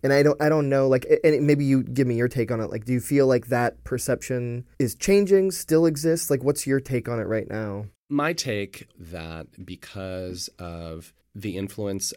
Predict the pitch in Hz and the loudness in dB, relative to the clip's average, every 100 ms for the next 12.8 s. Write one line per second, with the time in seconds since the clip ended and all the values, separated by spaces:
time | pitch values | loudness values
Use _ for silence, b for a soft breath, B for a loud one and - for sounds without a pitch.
0 | - 87 87 85 85 - 90 87 87 98 | -10 -10 -8 -8 -10 -10 -12 -10 -8 -6
1 | 104 101 98 98 87 87 87 80 87 131 | -6 -6 -6 -8 -8 -10 -10 -12 -12 -10
2 | 117 117 107 104 104 104 _ - 92 85 | -10 -6 -4 -4 -4 -6 _ -14 -12 -10
3 | 85 - 117 - 90 92 92 95 95 95 | -8 -6 -6 -6 -6 -4 -4 -4 -4 -6
4 | 87 90 90 90 90 92 90 90 87 87 | -8 -10 -8 -10 -10 -10 -8 -8 -8 -8
5 | 90 87 92 87 92 90 82 - - _ | -10 -10 -12 -10 -10 -10 -14 -20 -20 _
6 | - 98 87 90 87 82 87 82 - 80 | -12 -10 -8 -10 -10 -10 -12 -12 -12 -10
7 | 80 82 - _ - 160 175 165 165 160 | -10 -12 -16 _ -4 0 2 2 0 -2
8 | - - 131 123 120 110 98 90 - - | -6 -4 0 2 0 -2 -4 -6 -10 -2
9 | 123 127 117 113 113 110 113 b b - | -2 0 -2 -2 -2 -4 -8 b b -8
10 | 135 92 90 90 87 87 - 104 101 95 | -4 -2 -2 -6 -8 -8 -6 -4 -2 -2
11 | 98 98 98 92 95 92 87 - 104 110 | -4 -4 -4 -4 -6 -6 -8 -6 -4 -2
12 | 107 101 101 104 110 113 92 | -2 -2 -4 -6 -8 -10 -10